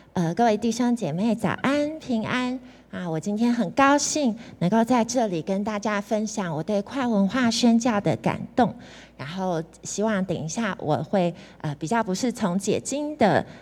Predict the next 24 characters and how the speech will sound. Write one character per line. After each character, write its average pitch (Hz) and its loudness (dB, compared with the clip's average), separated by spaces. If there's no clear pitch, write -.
这 196 2
个， 151 2
呃， - 0
角 - -2
度， 240 0
那 220 -2
我 151 0
会 226 0
从 180 -2
宣 302 -2
教 294 4
史， - -2
从 180 -4
宣 302 0
教 311 6
士 277 0
的 185 0
故 233 4
事 226 0
当 208 4
中 220 6
来 165 4
分 202 4
享。 - 0